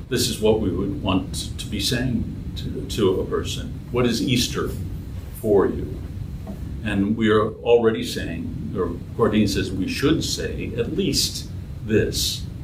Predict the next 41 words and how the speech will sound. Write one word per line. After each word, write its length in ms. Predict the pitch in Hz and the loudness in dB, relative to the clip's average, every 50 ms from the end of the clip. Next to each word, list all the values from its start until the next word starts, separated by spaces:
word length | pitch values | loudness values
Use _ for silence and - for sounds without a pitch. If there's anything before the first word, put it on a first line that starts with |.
| - - - - - - - - - - - - | -10 -10 -8 -8 -8 -8 -8 -8 -8 -10 -10 -2
that 360 | 110 110 104 98 98 - - 123 | 0 2 2 2 2 0 0 2
this 220 | 135 131 - - | 4 4 4 2
is 120 | 117 - | 0 2
what 180 | 123 135 120 101 | 6 6 6 6
has 140 | - 95 - | 4 0 -2
taken 440 | - 117 101 - 110 98 92 - - | 0 0 0 2 2 0 0 -2 -2
place, 580 | 113 113 127 127 127 - - - - - - - - - | 2 2 4 4 4 2 0 -2 -4 -4 -6 -8 -6 -4
and 180 | 107 95 95 101 | -2 0 0 2
this 220 | 120 127 - - | 2 2 0 0
is 280 | 117 110 104 - - - - - | 0 0 -2 -2 -4 -6 -8 -6
what 280 | - 101 107 113 - - | -2 0 0 0 0 0
we 160 | - 113 110 | 2 4 4
want 280 | 104 101 104 101 - - | 4 4 2 2 0 -2
to 60 | - | -4
participate 800 | - - - - 147 139 - - - - - 90 85 87 - - - - - - - - - - - - | -6 -6 -4 -2 0 0 2 0 0 0 -2 -4 -4 -4 -6 -6 -8 -8 -10 -10 -10 -8 -10 -10 -8 -6
in 100 | 113 101 | -4 0
all 240 | 98 98 104 101 101 | 2 4 4 4 4
of 60 | 104 | 2
its 100 | - - | 0 -2
fullness. 720 | - - 110 104 98 98 - - - - - - - - - - - - - - - - | -2 0 0 0 0 -2 -2 -4 -4 -6 -6 -6 -6 -8 -8 -10 -10 -12 -12 -10 -6 -2
This 180 | - - - | -2 0 0
is 120 | - - 113 | -2 0 2
how 200 | 117 113 107 104 | 4 4 4 4
we 160 | 107 107 - | 4 2 0
see 300 | - - - 117 104 92 | 0 0 0 0 0 2
our 240 | 101 101 101 101 95 | 2 4 2 2 2
life 440 | 98 104 110 110 107 98 - - - - - - - - | 4 4 4 4 4 2 -2 -4 -6 -8 -8 -10 -6 -2
being 280 | - 101 92 95 90 - | 0 0 2 2 0 0
shaped 420 | - - 120 110 104 95 - - | -2 0 0 0 0 0 -2 -2
by 240 | 87 80 73 71 - | -2 -2 -2 -2 -2
it. 100 | - - - - - - - - - - | -4 -8 -8 -10 -10 -10 -10 -10 -8 -4
We, 320 | - 196 196 214 - 107 | -2 -2 0 0 0 0
in 160 | 107 101 - | -2 -2 -2
fact, 220 | - 110 95 - - | 0 -2 -2 -2 -2
we're 200 | - 101 92 90 | 0 0 0 0
drawn 480 | 92 - 113 107 110 113 117 113 107 | 0 0 2 2 4 4 4 4 2
into 340 | 101 95 92 90 - 98 95 | 2 2 0 0 -2 -2 0
a 40 | 92 | 0
new 200 | 92 92 92 90 | 0 0 0 0
life 300 | 87 82 76 - - 76 - - - - - - - - - | 0 -2 -2 -2 -6 -8 -8 -10 -10 -10 -10 -10 -10 -8 -2
altogether. 560 | - 98 95 101 98 85 82 - - - - | 2 2 2 2 2 0 0 -2 -2 -4 -6